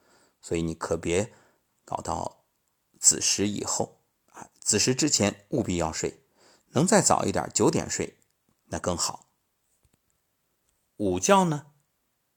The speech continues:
这不用说，中午的十一点到下午一点，这个午时，你小睡片刻，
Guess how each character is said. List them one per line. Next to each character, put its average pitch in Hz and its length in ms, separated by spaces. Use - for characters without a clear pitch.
这 - 80
不 - 140
用 80 140
说， - 440
中 90 300
午 82 160
的 - 480
十 - 240
一 82 100
点 85 280
到 - 340
下 - 200
午 82 160
一 95 160
点， - 180
这 - 140
个 - 160
午 98 220
时， 95 460
你 - 360
小 - 260
睡 107 220
片 95 240
刻， - 220